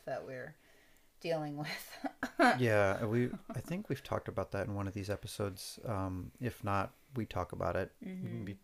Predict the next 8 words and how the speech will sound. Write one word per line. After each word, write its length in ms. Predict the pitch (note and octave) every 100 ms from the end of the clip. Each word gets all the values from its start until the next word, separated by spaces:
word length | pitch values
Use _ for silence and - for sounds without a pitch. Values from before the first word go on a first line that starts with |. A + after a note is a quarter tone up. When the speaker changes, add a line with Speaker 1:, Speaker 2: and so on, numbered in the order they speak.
| C3+
Speaker 2:
uh, 120 | G2+
me 180 | F#2+ F#2+
and 100 | F#2
you, 180 | F#2+ G#2 - _ -
Speaker 1:
Mm-hmm. 580 | F3 F3+ F3 F3 G3 -
Speaker 2:
about 460 | A2 G2 F#2+ - _ _ _ -
always, 680 | A2 A2+ A2 G#2 G2+ -
um, 480 | F#2+ F#2 F2 F2+